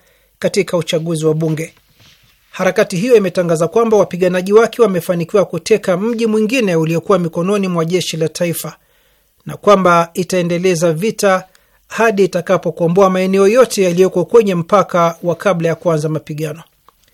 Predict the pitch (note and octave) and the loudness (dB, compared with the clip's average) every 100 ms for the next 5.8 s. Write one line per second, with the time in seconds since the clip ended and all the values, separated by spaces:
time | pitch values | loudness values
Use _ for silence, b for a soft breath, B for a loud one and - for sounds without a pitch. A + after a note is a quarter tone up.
0 | _ _ _ - E3+ F#3 F#3+ F#3 - F3+ | _ _ _ -12 -2 0 2 0 0 -4
1 | E3+ - F3+ F#3 E3+ E3+ E3 G3+ F#3+ F3 | 0 0 0 -2 -2 -2 2 2 2 -2
2 | F#3 F3+ - E3+ E3+ G3 F#3+ - F3 E3+ | -4 -6 -2 0 2 2 0 -4 -2 -4
3 | - A3+ E3 E3 G#3 A3 D#3 D3+ - B3 | -4 -6 -2 2 2 2 -2 -4 2 4
4 | F#3 F3 _ b b b b b _ - | 4 0 _ b b b b b _ 2
5 | G#3+ G#3+ G#3+ A3+ A3+ C#4+ C4+ A3+ | 2 2 4 4 6 2 0 -2